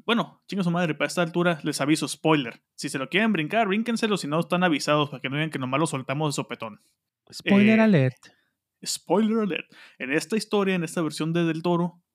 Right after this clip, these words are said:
Speaker 1: se muere Gepetto, vemos la muerte de Gepetto, este, vemos cómo queda su tumba a un lado de, de,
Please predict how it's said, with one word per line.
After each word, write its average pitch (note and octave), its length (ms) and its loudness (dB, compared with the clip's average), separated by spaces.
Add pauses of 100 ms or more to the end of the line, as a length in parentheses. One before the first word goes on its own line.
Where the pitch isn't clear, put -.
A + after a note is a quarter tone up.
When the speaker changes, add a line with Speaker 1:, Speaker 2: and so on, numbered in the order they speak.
(120)
Speaker 1:
se - 180 -4
muere D3 720 0 (160)
Gepetto, F3 680 -2
vemos D3+ 480 2
la C#3 120 2
muerte E3+ 380 0
de F3+ 160 2
Gepetto, E3 680 -4
este, D3 480 -8
vemos D3 760 0 (300)
cómo D#3 240 -2
queda D#3+ 220 4
su - 180 -10
tumba D#3 260 -4
a D#3+ 40 2
un D#3 160 2
lado D#3+ 340 2
de, A#2+ 260 -4 (360)
de, A2 480 -12